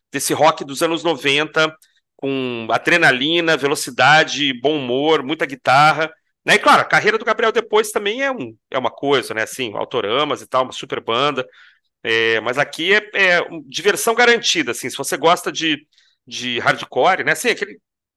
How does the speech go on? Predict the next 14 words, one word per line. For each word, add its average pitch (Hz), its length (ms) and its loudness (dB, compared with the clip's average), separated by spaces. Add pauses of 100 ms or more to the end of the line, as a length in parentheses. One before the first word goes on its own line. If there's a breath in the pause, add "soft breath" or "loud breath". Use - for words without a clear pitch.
rock 127 380 0
mais, 123 340 -2
mais 123 200 0
acelerado, 127 640 2
né? 131 180 -2 (480 soft breath)
É, 113 140 0
o 98 140 -8
punk, 156 440 2
né? 135 300 2
E, 110 720 -10
e - 60 -20
letras 139 340 -2
bem-humoradas, 139 920 0
é, 196 320 -4